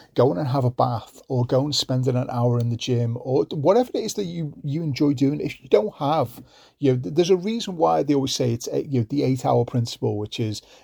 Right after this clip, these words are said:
it's eight hours, eight hours sleep, eight hours work, eight hours play.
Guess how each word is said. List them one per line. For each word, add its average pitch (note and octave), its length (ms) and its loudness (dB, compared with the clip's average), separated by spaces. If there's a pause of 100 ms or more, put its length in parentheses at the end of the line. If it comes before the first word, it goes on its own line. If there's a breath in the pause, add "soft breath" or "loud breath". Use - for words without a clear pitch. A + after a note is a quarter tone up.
it's C3 160 -2
eight D3+ 180 2
hours, C3 580 4 (360)
eight D3 120 0
hours C#3+ 200 0
sleep, A#2 320 -2
eight B2+ 140 2
hours A#2 300 -2
work, A2 320 0
eight A#2 140 -2
hours G#2+ 600 -6
play. - 360 0